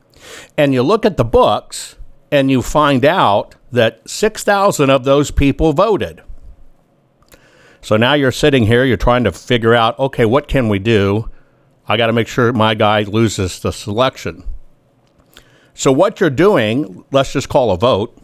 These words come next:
you need to find voters, right? Now, you can't run out to the streets to find the voter. Supposedly, you're supposed to be counting ballots. So what you're looking for is you're looking for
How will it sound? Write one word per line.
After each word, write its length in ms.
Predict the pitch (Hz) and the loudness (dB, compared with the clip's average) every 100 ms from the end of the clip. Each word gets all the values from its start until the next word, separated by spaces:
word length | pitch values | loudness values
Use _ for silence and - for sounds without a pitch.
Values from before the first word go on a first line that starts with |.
| - | -6
you 120 | 131 | -2
need 140 | 156 185 | 2 2
to 60 | |
find 440 | - - 151 185 160 | 0 0 0 0 0
voters, 400 | 226 226 98 - | 0 0 -2 0
right? 340 | 98 131 180 - - - _ _ _ _ _ | 0 0 -4 -12 -20 -20 _ _ _ _ _
Now, 100 | 135 | -2
you 100 | 123 | -2
can't 260 | 110 202 185 | -2 -4 0
run 160 | 147 127 | 0 0
out 220 | 90 - | -2 -6
to 100 | 90 | -10
the 80 | 85 | -8
streets 500 | - 120 135 98 - | -8 -6 -6 -6 -10
to 100 | 98 | -8
find 280 | 95 90 80 | -4 -4 -4
the 60 | |
voter. 400 | 78 113 98 95 - _ _ _ _ _ _ _ _ | -2 -2 -2 -6 -12 _ _ _ _ _ _ _ _
Supposedly, 680 | - - 139 170 165 147 120 | -8 -2 0 0 -2 -2 0
you're 120 | 120 | 0
supposed 360 | 120 - 120 - | -2 -4 -4 -4
to 80 | 117 | -2
be 160 | 131 | -2
counting 420 | 123 135 135 135 | -2 0 0 0
ballots. 640 | 139 175 170 78 - - - - - - - - _ _ _ _ _ _ - - | 0 -2 -4 -8 -14 -20 -20 -20 -20 -20 -20 -20 _ _ _ _ _ _ -20 -12
So 160 | - | -4
what 220 | 156 220 - | 0 2 2
you're 120 | 156 | 0
looking 440 | 156 269 - 147 | 2 0 0 -2
for 400 | - 107 85 92 | -2 -2 0 2
is 140 | 107 127 | 0 0
you're 80 | |
looking 380 | 117 170 - 160 | 0 -2 -2 -4
for 560 | - 143 123 120 139 | -2 0 2 2 2